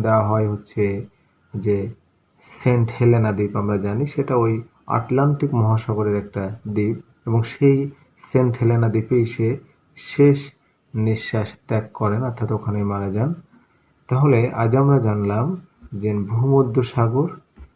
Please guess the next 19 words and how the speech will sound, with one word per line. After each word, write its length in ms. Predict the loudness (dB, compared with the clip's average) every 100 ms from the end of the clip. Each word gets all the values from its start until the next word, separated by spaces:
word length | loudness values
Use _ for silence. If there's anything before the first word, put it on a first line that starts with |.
| _ _
এবং 260 | -2 2 2 0 -6 _ -4
এই 100 | 0
ভূমধ্য 420 | 2 4 4 4 0
সাগরে 1300 | 2 0 2 2 0 -10 _ _ _ -6 2 2 2 -2 -10 _ _ _ 2
পাড়ে 200 | 6 6
রয়েছে 380 | 6 2 0 -2 -2 -2 -16 _ _ _ _ _ _ 0
ইউরোপ, 480 | 6 8 8 6 2 -10 _ -4
আফ্রিকা, 540 | 0 0 0 0 2 2 2
এশিয়ার 360 | 0 0 0 -2 -4
একুশটি 500 | -4 -2 -4 -4 -4
দেশ। 240 | -2 0 -2 -6 _ _ _ -18 -18 _
তার 160 | -2 -2
দক্ষিণ 380 | 0 -4 -2 -2 0
দিকে 280 | -2 -2 -2 -2 -10 _ -6
অর্থাৎ 400 | -6 -2 -4 -4 -8 _ _ -2
এই 100 | 0
নিচের 340 | 0 0 0 0
দিকে 220 | 0 2
আছে 280 | 0 0